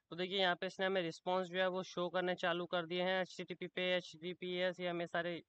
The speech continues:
चीज़ें यहाँ पे दिखा देगा कि कौन से यूआरएल एचटीटीपी पे चल रही है, कौन से एचटीटीपीएस पे। और प्लस में अगर आप चाहो तो इसका और भी यूज़ कर सकते हो, जैसे कि इन्होंने यहाँ पे डिस्क्रिप्शन में दे रखा है इसका किस-किस तरीके से यूज़ हम कर सकते हैं।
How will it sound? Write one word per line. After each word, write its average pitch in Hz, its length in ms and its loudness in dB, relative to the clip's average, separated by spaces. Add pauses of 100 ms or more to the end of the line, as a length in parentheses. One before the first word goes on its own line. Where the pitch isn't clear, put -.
चीज़ें 175 200 -2
यहाँ 170 160 4
पे 185 120 -2
दिखा 160 260 10
देगा 170 240 8 (520)
कि 196 220 0
कौन 190 220 -2
से 208 140 0
यूआरएल 196 480 4
एचटीटीपी 185 600 2
पे 190 160 -2
चल 185 220 2
रही 180 100 -2
है, 190 80 2
कौन 175 220 -4
से 180 120 -6
एचटीटीपीएस 175 760 -4
पे। 190 140 -2 (340)
और 202 120 2
प्लस 208 240 -4
में 208 120 -2
अगर 208 180 0
आप 202 180 2
चाहो 196 220 2
तो 202 120 -8
इसका 202 340 -2
और 180 240 0
भी 190 120 -4
यूज़ 190 280 -4
कर 190 120 -2
सकते 185 260 -6
हो, 180 60 -4
जैसे 180 240 -4
कि 185 100 -4
इन्होंने 185 280 -2
यहाँ 170 140 0
पे 165 120 -8
डिस्क्रिप्शन 180 440 -6
में 180 180 -2
दे 170 140 0
रखा 175 240 -2
है 170 100 0
इसका 175 200 -4
किस-किस 175 380 -8
तरीके 175 300 6
से 196 140 2
यूज़ 165 340 6
हम 175 120 6
कर 160 160 8
सकते 170 300 8
हैं। 185 180 12